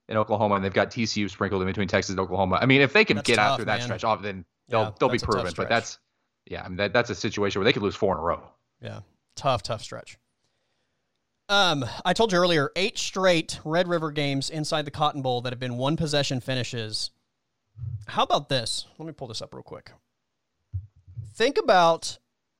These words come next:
Speaker 2: let's go back to the two thousand eighteen game, 'cause I was thinking about the crazy, like, fourth quarter finishes in this series the last, like, five years. So two thousand eighteen, the Kyler Murray game,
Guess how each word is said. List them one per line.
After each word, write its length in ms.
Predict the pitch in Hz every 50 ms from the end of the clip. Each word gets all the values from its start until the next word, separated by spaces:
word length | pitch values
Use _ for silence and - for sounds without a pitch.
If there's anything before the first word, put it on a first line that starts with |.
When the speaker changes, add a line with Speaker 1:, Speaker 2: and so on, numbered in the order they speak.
| _ _ _ _ _ _ _ _ -
Speaker 2:
let's 140 | 170 180 -
go 80 | 262
back 160 | 247 247 226 233
to 80 | 220
the 60 | 190 170
two 140 | - 202 202
thousand 280 | 208 190 180 165 160
eighteen 300 | 156 156 - - 151 147
game, 340 | 131 127 123 117 113 110 110 _ _ _ _ _ _ _ _ _ _
'cause 100 | - 180
I 40 | 190
was 140 | 214 220 -
thinking 260 | - 302 294 339 294
about 200 | 254 226 208 -
the 100 | - 175 -
crazy, 420 | - - 170 170 170 170 165 170
like, 360 | 160 147 143 131 - - - -
fourth 320 | - 170 165 165 160 -
quarter 260 | - - 160 156 147
finishes 540 | 135 - 147 147 143 - 165 156 151 143 -
in 160 | - 165 156
this 120 | 147 143 -
series 360 | - 156 151 151 151 151 -
the 60 | -
last, 260 | 139 139 139 139 139 -
like, 160 | 139 120 -
five 220 | - 135 139 131
years. 340 | 131 127 131 139 151 - - _ _ _ _ _ _ _ _ _ _ _ _ -
So 200 | - - 180 165
two 180 | - - 240 277
thousand 480 | - 285 262 269 254 226 226 220 208 208
eighteen, 440 | 196 196 214 - - 190 165 156 147
the 60 | 139
Kyler 300 | - 170 170 175 180 165
Murray 220 | 160 147 135 127
game, 360 | 120 117 113 110 107 110 110